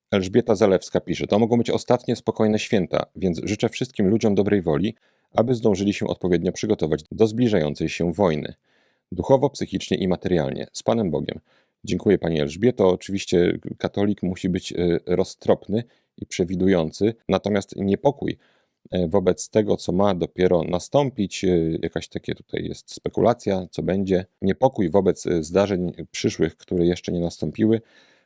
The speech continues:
mm, to bym akurat, y, odradzał. Pani Dorota pisze: "Błogosławionych świąt i całego życia.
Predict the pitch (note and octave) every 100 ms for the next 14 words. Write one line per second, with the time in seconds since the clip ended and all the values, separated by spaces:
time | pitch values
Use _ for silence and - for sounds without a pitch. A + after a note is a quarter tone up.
0 | - F#2+ F2+ G#2+ A2+ F#2+ - F#2+ F2+ F2+
1 | - F#2+ F#2+ D#2 - - _ G#2 A2+ G#2
2 | E2 D#2+ E2 F2 _ - E2 - - _
3 | _ _ - F#2 G#2 - G#2+ B2+ A#2 -
4 | F2+ - - - G2+ D#2 E2+ E2 D#2+ -